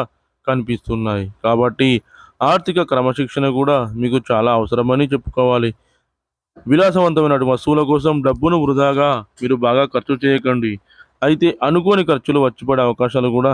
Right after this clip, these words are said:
కనిపిస్తున్నాయి. అయితే కన్యా రాశి వారు ప్రతికూలతను అనుకూలంగా మార్చుకోవడానికి శివారాధన తప్పనిసరిగా చేసుకోవాలి. అలాగే హనుమాన్ చాలీసాను కూడా పఠించండి. అదేవిధంగా దుర్గాదేవి చాలీసాను పఠించండి.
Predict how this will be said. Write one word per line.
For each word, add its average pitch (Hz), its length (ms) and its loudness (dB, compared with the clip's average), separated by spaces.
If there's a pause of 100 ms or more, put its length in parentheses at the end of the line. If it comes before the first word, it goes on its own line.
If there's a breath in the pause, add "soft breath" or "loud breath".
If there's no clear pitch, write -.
(160)
కనిపిస్తున్నాయి. 110 760 -2 (120)
అయితే 127 320 2 (560)
కన్యా 196 280 2
రాశి 151 300 0
వారు 113 280 -4 (420)
ప్రతికూలతను 165 640 0
అనుకూలంగా 139 560 0
మార్చుకోవడానికి 156 960 0 (520)
శివారాధన 170 580 2
తప్పనిసరిగా 120 720 -2
చేసుకోవాలి. 123 680 -2 (480)
అలాగే 127 460 2 (200)
హనుమాన్ 160 480 2
చాలీసాను 131 380 0
కూడా 117 180 0
పఠించండి. 113 640 -4 (480)
అదేవిధంగా 123 640 2 (360)
దుర్గాదేవి 143 600 2
చాలీసాను 123 400 0
పఠించండి. 110 600 -4